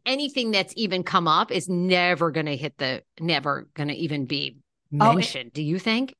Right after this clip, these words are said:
Speaker 2: I just think they like to change it up season to season, and then things could come back, you know, in the future. I just think there's, like, how do you even work that into the story? Like,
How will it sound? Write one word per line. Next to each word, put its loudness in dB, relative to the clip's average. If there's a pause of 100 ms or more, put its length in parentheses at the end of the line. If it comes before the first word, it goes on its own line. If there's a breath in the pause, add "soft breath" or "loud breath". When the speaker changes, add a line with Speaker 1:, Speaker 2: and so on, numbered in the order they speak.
(260)
Speaker 2:
I 6
just 0
think 2
they 4
like 0
to -8
change 0
it -2
up 0
season 0
to -2
season, 2
and 0
then 4
things -4
could -4
come 0
back, 2 (140)
you 2
know, -2 (160)
in -4
the 0
future. 0
I 6
just -6
think -4
there's, -2
like, 0 (200 loud breath)
how 2
do 0
you 4
even 2
work -2
that -2
into -4
the -10
story? -4
Like, -8